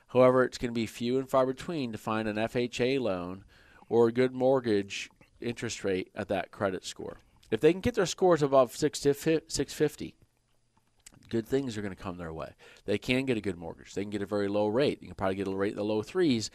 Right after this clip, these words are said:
if their score is above six fifty on an F H A loan. Uh, and F H A is gonna be best for them, especially with the medical collections outstanding. Probably gonna be best to try to go down that F H A line.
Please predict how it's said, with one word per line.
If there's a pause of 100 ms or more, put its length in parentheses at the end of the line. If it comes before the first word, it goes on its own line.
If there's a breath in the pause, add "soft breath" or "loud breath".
(260 soft breath)
if
their
score
is
above
six
fifty
on
an
F
H
A
loan. (680 loud breath)
Uh,
and
F
H
A
is
gonna
be
best
for
them,
especially
with
the
medical
collections
outstanding. (560 soft breath)
Probably
gonna
be
best
to
try
to
go
down
that
F
H
A
line.